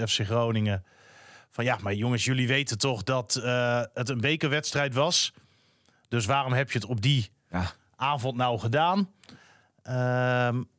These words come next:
Speaker 1: ja, terwijl zij zoiets hadden van: "Joh, jullie hadden het er ook even kunnen aangeven bij ons." Hè, want het schijnt zo te zijn dat bij F C Groningen in de agenda's van de personeelsleden, nou ja, kleurtjes staan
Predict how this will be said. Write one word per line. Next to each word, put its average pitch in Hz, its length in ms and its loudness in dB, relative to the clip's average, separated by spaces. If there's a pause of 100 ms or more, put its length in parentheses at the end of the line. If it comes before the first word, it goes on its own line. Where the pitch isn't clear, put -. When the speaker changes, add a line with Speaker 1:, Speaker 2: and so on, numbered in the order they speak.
(220)
Speaker 1:
ja, 110 220 -2
terwijl 104 260 -2
zij 110 240 0
zoiets 107 400 -2
hadden 110 300 -2
van: 107 340 -2
"Joh, 107 280 -2
jullie 104 280 -6
hadden 107 180 -4
het 104 80 -10
er 107 60 -6
ook 104 80 -8
even 104 360 -6
kunnen 107 220 -2
aangeven 104 580 -2
bij 104 140 0
ons." 104 480 -2 (600)
Hè, 131 220 -2
want 104 260 0
het 104 140 -6
schijnt 117 280 0
zo 113 160 2
te 107 140 0
zijn 120 420 0 (540)
dat 110 320 -2
bij 113 200 0
F - 60 -2
C - 100 0
Groningen 120 420 2
in 110 80 2
de 110 80 0
agenda's 110 500 -2
van 120 100 -4
de 107 60 -2
personeelsleden, 117 920 0
nou 120 160 2
ja, 92 240 -2 (140)
kleurtjes 131 540 0
staan 107 440 0